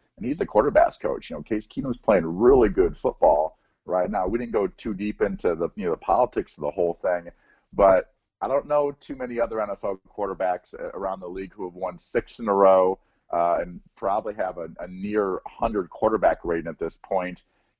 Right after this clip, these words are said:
Yet their job seems to be a little bit in doubt as far as a week to week, you know, uh, type situation. So Case survives another week, six and, six in a row, uh, you know, twenty-seven to thirty-eight for two eighty and a touchdown,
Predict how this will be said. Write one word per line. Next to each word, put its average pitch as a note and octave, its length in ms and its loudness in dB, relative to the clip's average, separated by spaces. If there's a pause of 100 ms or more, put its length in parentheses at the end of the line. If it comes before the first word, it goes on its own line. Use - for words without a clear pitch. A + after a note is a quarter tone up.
Yet G2 260 2
their G2+ 140 0
job F#2+ 600 4
seems G2 380 -14
to A#2+ 120 -14
be G#2+ 200 -2
a F2+ 100 0
little F#2+ 260 -4
bit F#2 200 -2
in F2+ 280 -8
doubt F#2 420 2
as C#2+ 180 -12
far F2 360 0
as E2 180 -12
a D#2+ 60 -10
week F#2 260 -10
to - 120 -6
week, F2 380 -8 (320)
you F#2 140 -12
know, E2 120 -4
uh, E2 360 -6
type F2 240 0
situation. E2 840 -2
So F2 400 4 (360)
Case C3+ 300 2
survives C#3 640 4
another C3+ 380 -6
week, C3 260 -10
six - 320 -8
and, A2 240 -10 (380)
six - 320 -4
in A#2 80 -4
a G2+ 60 2
row, G#2+ 340 6
uh, E2+ 140 0
you F#2 100 -10
know, F2 100 -12
twenty-seven A#2+ 480 -8
to G#2 80 -16
thirty-eight G#2 380 -8
for F2 80 -14
two A#2 280 -8
eighty A2 200 -2
and F2+ 100 -10
a D#2 40 -18
touchdown, G#2 500 -2